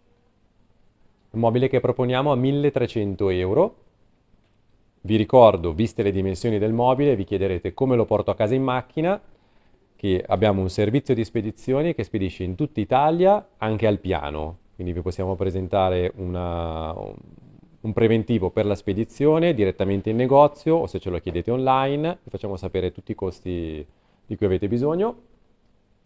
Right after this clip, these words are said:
Già che siamo qui, abbiamo un Cyborg invece anni sessanta. In questo caso è un Cyborg che abbiamo restaurato, quindi vi presentiamo già il prodotto già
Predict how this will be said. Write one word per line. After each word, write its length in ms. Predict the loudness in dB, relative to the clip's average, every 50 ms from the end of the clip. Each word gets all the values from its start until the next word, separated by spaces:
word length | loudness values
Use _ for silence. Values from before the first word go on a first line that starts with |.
| -20 -18 -2
Già 180 | 2 2 4
che 80 | 4 4
siamo 220 | 6 6 6 6
qui, 260 | 6 6 6 4 4 0 -4 _ _ _
abbiamo 440 | -4 -2 0 2 2 0 0 0 -2
un 100 | -2 -4
Cyborg 600 | 0 2 2 2 4 4 4 4 4 2 0 0
invece 420 | 2 2 2 2 4 2 2 2 2
anni 240 | 0 2 2 2 0
sessanta. 720 | -2 -2 -2 0 0 0 0 0 0 4 6 6 6 6 2 _ _ _ _ _ _ _ _ _ _ _ _ _ _ _ -8
In 100 | -2 0
questo 220 | 0 0 2 4
caso 200 | 4 4 4 4
è 20 |
un 80 | 2 0
Cyborg 440 | 0 0 2 2 4 4 2 4 4
che 60 | 2
abbiamo 280 | 2 2 2 2 2 2
restaurato, 1000 | 2 0 0 0 2 2 4 4 4 4 4 2 0 -2 -2 -2 -2 -2 -4 -8 -8
quindi 240 | -6 -4 -2 -2 -2
vi 100 | -2 -2
presentiamo 540 | -2 -2 -2 -2 -4 -4 -2 -2 -2 0
già 100 | 2 2
il 80 | 2 2
prodotto 720 | 0 -2 0 0 0 0 -2 -2 0 2 2 2 2 0
già 340 | 0 2 2 4 2 0